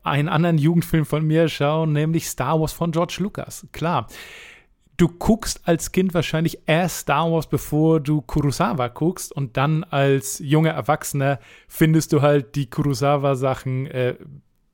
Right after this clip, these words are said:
stärker und cinematischer und tiefgreifender als alles, was Star Wars macht. Und trotzdem hat das halt einen Reiz, dass da jemand all diese Einflüsse nimmt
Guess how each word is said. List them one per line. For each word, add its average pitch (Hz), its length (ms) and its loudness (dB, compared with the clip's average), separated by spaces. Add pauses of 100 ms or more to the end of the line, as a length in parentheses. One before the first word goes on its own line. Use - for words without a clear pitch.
(180)
stärker 156 920 0
und 135 540 -2
cinematischer 139 880 0
und - 320 -4
tiefgreifender 143 720 0 (400)
als 156 340 0
alles, 139 280 -2
was 131 160 -4
Star 127 280 -4
Wars 143 220 -4
macht. 139 300 -4 (640)
Und 156 100 2
trotzdem 170 460 2
hat 156 100 -2
das - 260 -2
halt 151 280 0 (100)
einen 151 160 2
Reiz, 139 540 -2
dass 139 240 -2
da 139 80 -2
jemand 135 480 -2
all 131 180 2
diese 135 200 -4
Einflüsse 147 440 -2
nimmt 131 380 -2